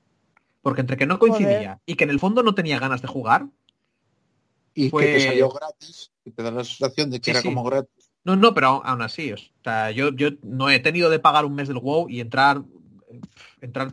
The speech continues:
Speaker 1: dos o tres días ese mes. Y ahí decir, "Ya está, ya no pago otro".
Speaker 2: Pues yo me acabo
Speaker 3: Hombre,
Speaker 2: de
Speaker 3: ya
Speaker 2: enterar
Speaker 3: acabas.
Speaker 2: hoy, y punto, y soy muy feliz con ello porque me he enterado hoy. Y nada,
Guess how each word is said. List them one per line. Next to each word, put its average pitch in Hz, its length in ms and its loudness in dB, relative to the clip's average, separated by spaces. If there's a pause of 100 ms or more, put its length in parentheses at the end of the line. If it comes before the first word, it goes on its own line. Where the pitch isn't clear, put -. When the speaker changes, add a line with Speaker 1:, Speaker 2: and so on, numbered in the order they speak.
(120)
Speaker 1:
dos 127 240 -6
o 131 40 -12
tres 117 160 -10
días 98 280 -12
ese 113 180 -10
mes. 98 240 -10
Y 127 120 2
ahí 139 160 8
decir, 139 360 -2
"Ya 127 80 -2
está, 98 240 -10 (140)
ya 110 160 -8 (160)
no 107 100 -12
pago 104 200 -2
otro". 95 220 -12 (1040)
Speaker 2:
Pues 240 140 0
yo 302 100 8
me 330 60 10
acabo 277 220 8
Speaker 3:
Hombre, 262 80 8
Speaker 2:
de 269 40 8
Speaker 3:
ya 269 40 8
Speaker 2:
enterar 220 340 2
Speaker 3:
acabas. 170 240 -6
Speaker 2:
hoy, - 160 -20
y 247 140 -8
punto, 233 420 -2
y 214 40 -4
soy 269 180 2
muy 262 180 4
feliz 208 340 -4
con 202 160 -2
ello 247 220 4
porque 208 220 -4
me 202 100 -4
he - 20 0
enterado 180 420 4
hoy. 156 260 -10
Y 190 140 -6
nada, 170 380 6